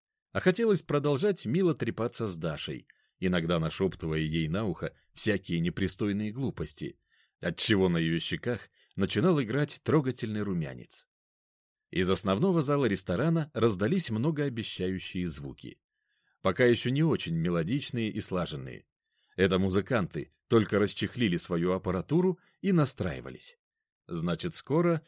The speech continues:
заиграют что-нибудь романтичное. Да и пустовавшие столы тоже начали заполняться.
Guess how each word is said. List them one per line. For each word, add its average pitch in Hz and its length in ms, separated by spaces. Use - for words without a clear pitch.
заиграют 175 640
что-нибудь 123 540
романтичное. 82 920
Да 87 180
и 98 80
пустовавшие 101 680
столы 131 480
тоже 180 260
начали 110 340
заполняться. 107 760